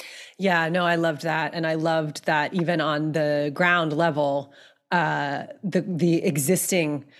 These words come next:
resorts that, you know, for example, the ones that are in South Texas that need help in the summertime, actually getting people to come and spend time with them, um, are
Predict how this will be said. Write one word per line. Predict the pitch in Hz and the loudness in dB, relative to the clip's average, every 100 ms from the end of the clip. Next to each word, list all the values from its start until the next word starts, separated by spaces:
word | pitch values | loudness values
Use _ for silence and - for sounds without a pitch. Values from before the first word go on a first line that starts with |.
| - | -10
resorts | 170 175 151 156 151 - - - 180 | -2 0 2 2 0 -2 -6 -6 -2
that, | 165 151 - | 0 0 -2
you | 185 | -4
know, | 143 | -4
for | - 160 | -4 -4
example, | 156 165 156 151 | 0 -2 0 -2
the | |
ones | 147 151 156 | 0 0 0
that | 165 | 2
are | 165 | 2
in | 175 170 170 - | 2 0 -2 -6
South | - 175 175 | -2 0 0
Texas | - 208 - 156 - | 2 2 2 -2 -2
that | 156 | -2
need | 170 165 165 - - | 0 0 -2 -6 -10
help | - 185 190 - | -2 0 0 -2
in | 185 175 | -2 0
the | |
summertime, | 160 220 185 175 160 160 | 2 0 2 2 2 2
actually | 151 151 175 156 | 0 -2 -2 -2
getting | 160 160 | -2 -4
people | 165 175 | -4 -4
to | 170 | -6
come | - 180 165 156 | -2 0 0 -2
and | 156 156 151 | -2 -2 -4
spend | - 160 | -4 -2
time | 202 247 | 0 0
with | 208 | 0
them, | 165 151 156 - - - - | 0 -2 -4 -12 -20 -20 -6
um, | 180 170 160 151 147 147 156 180 _ _ _ _ _ - 196 | 0 2 2 0 -2 -4 -6 -10 _ _ _ _ _ -8 -2
are | 170 160 160 156 156 | 0 2 0 0 -4